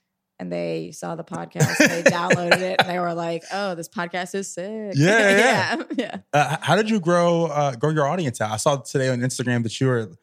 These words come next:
Speaker 2: like, in the, almost in the top one hundred now.
Speaker 1: That's Netflix, baby.
Speaker 2: Wow.
Speaker 1: You know what's funny, though, is so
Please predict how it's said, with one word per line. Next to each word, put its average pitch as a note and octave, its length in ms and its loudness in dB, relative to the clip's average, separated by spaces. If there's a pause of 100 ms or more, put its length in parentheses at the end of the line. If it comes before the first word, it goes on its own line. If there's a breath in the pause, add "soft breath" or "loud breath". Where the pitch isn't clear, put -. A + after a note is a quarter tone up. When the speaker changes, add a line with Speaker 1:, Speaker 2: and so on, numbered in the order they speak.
(200)
Speaker 2:
like, G2 140 -8
in A#2 120 -2
the, G3+ 160 -6 (280)
almost F3 300 0
in D3+ 60 -2
the - 40 -4
top D3+ 140 0
one D3 120 2
hundred E3 300 2
now. G2 420 -6
Speaker 1:
That's D3 200 -16
Netflix, - 440 -20
baby. - 320 -18 (540)
Speaker 2:
Wow. A#2 200 -2
Speaker 1:
You F#2 60 -6
know G#3 100 -4
what's D#4 180 -10
funny, C#3+ 240 -12
though, G#3 300 -10 (160)
is E3 420 -6
so E3+ 520 -8